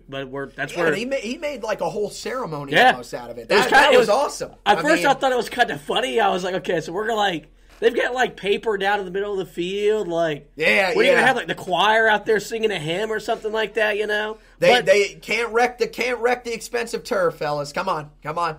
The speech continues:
Speaker 1: But
Speaker 2: <laughs>
Speaker 1: in, and, and I think something that we, we hadn't, we didn't, we didn't talk, talk about going into the game that really was a big factor. Mac Brown got the job and stressed beating in-state rivals.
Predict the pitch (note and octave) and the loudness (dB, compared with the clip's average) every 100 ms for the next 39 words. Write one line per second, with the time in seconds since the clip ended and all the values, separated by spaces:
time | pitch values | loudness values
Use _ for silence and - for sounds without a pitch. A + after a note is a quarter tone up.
0 | - C#3 F#3+ F#3+ F#3 D#3 - _ _ _ | -8 0 2 2 -2 -4 -10 _ _ _
1 | _ E3 E3+ D#3+ E3 E3 C#4 C4+ C#4 G#3 | _ -2 -2 0 -2 -2 -6 -4 -4 -2
2 | G3+ G3 G3 E3+ E3+ A3+ F3 D#3+ C3+ - | -2 -4 -6 -6 -4 -4 -6 -10 -12 -6
3 | F3+ G3 D#3+ - E3+ F3 - F#3 F3 D3 | -6 -6 -10 -8 -6 -6 -4 0 0 -2
4 | F3 E3 E3 B2+ A#2+ C#3 E3 E3+ E3+ D3+ | -6 -4 -4 -6 -8 -4 -4 -4 -8 -6
5 | D#3+ D#3 C#3+ C#3 - _ _ C3 G3+ A3+ | -4 -4 -6 -8 -12 _ _ -4 -2 0
6 | D3+ C3+ C#3+ E3 E3 G#3 - - - - | -2 -4 -6 -4 -6 -8 -12 -20 -20 -20
7 | _ _ _ _ _ _ _ - F3+ - | _ _ _ _ _ _ _ -4 -4 -2
8 | A3 G#3+ F3+ D#3+ F3+ E3 D3 D#3+ D#3+ D#3+ | -2 0 0 0 0 0 -2 0 2 0
9 | D3 - C#3 A#2+ - - E3 F3 E3+ D#3 | -2 -10 -12 -12 -14 -8 -2 -2 -2 -4
10 | D#3+ D3 D3+ - C#3+ B2+ B2 G#2 - - | -4 -2 -6 -6 -6 -2 -2 -2 -14 -20